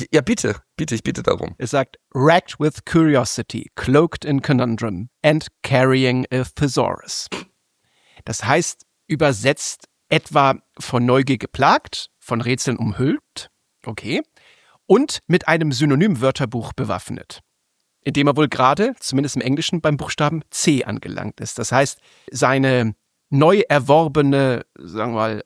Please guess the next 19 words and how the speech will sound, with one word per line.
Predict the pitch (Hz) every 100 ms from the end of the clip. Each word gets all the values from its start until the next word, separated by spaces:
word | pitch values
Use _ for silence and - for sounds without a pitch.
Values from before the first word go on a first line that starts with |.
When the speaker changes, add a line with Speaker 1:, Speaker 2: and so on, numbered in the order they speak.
| -
Speaker 2:
Wortgewandtheit | 107 165 - 143 117 113 110 104 82 - - _ _ _ _ _ _ _ _
entstammt | 139 135 160 156 156 - -
quasi | - 131 127 123
gerade | - 135 139
der | 135
Situation, | 120 127 127 113 - 127 127
dass | 113 107
er | 117
dieses | 113 123 -
Synonymwörterbuch | 131 123 131 120 107 117 113 107
entdeckt | - 107 123 -
hat | 127 -
irgendwo | 127 127 120 127 123
Speaker 1:
<laughs> | 131
Speaker 2:
und | 123 107 - _ _
da | 135
gerade | 123 127
mal | 123
Buchstaben | 120 127 117 131 117 117